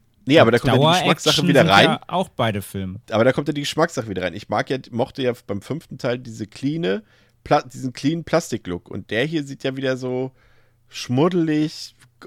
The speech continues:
Speaker 1: ocker, braun, grau, so, das mag ich halt nicht mehr so. Das,
Speaker 2: Okay.
Speaker 1: das, das,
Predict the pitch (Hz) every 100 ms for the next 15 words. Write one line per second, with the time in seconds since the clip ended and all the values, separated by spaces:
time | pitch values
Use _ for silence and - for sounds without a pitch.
0 | - 135 151 143 131 131 117 98 104 120
1 | 147 147 143 139 _ - 101 123 147 151
2 | 147 143 170 - 117 117 117 113 - 123
3 | - 92 73 - - - 101 - 117 101
4 | - - - - - - 110